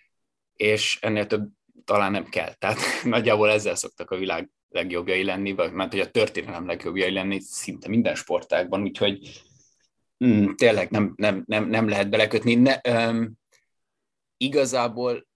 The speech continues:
am-, az egyetlen, amit nem csinál, hogy ne, hát bár ez is határeset,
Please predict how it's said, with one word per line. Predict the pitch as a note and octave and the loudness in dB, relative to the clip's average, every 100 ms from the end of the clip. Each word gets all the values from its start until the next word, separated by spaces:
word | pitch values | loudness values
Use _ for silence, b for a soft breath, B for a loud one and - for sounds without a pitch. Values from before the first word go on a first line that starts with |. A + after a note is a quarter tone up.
| _ _ _ _ _ - | _ _ _ _ _ -6
am-, | A#2+ B2 B2 | -4 -2 -4
az | B2 | -4
egyetlen, | - C3+ C3+ A#2+ A#2 | 0 2 0 -2 -6
amit | A2 G#2+ | -8 -8
nem | A2+ A2+ G#2+ | -6 -6 -6
csinál, | - A2 G#2 G#2 A#2+ C3 | -6 -4 0 2 2 0
hogy | A#2+ G#2+ | -4 -4
ne, | A2 A#2 - _ | -2 -4 -6 _
hát | A2+ D3 D3+ - | -10 0 0 0
bár | G#2+ G#2 G#2 | 0 2 2
ez | G#2 | 0
is | G2 - - - _ | -2 -6 -8 -12 _
határeset, | G#2 - F#2 F2+ E2 F#2+ F2 | -4 -2 0 0 0 -2 -4